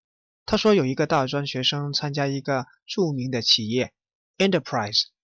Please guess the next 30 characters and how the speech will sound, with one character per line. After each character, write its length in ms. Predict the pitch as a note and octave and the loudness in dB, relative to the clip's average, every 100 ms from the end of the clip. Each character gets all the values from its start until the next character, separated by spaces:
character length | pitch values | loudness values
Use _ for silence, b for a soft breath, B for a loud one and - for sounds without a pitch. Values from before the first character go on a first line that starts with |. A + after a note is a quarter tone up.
| _ | _
的 100 | C#3 | -4
面 220 | C#3 C3+ | -2 -2
试， 280 | B2 C#3+ A2+ _ _ _ _ _ | -2 -2 -6 _ _ _ _ _
在 220 | - F#3 D#3 | 2 4 4
等 140 | B2+ | 2
待 140 | D3 | 0
过 120 | C#3 C3 | 2 0
程 160 | C#3+ | -2
当 140 | C3+ C#3 | -4 -4
中， 240 | C#3 C#3+ | -4 -4
看 200 | - E3 | -4 -2
到 140 | D3+ | 0
一 100 | C#3 | -2
个 120 | C3+ C3+ | -2 -2
大 200 | C#3+ C3 | -2 -2
叔 280 | - D3 | -2 -2
弯 160 | D3+ D#3 | -2 -2
着 80 | C#3+ | -2
腰 260 | C#3 C#3+ | 0 0
在 240 | D3 C#3+ C3 | 0 0 0
门 140 | B2+ | -4
口 140 | C#3 B2+ | -4 -4
扫 280 | - G#2 | -4 -6
地， 240 | G#2+ D#3 - _ _ _ | -4 -4 -4 _ _ _
清 300 | - G3+ G3 | -2 0 2
理 180 | C#3 B2 | 0 0
面 200 | E3+ D#3 | 0 0
试 200 | - C3+ | 0 -2
者， 220 | B2 G#2 - _ _ _ _ - | -2 -4 -10 _ _ _ _ -2
interviewee， 840 | F3 E3+ D3+ D#3 F3 G3 C3+ A2 | 2 2 2 2 2 2 0 -4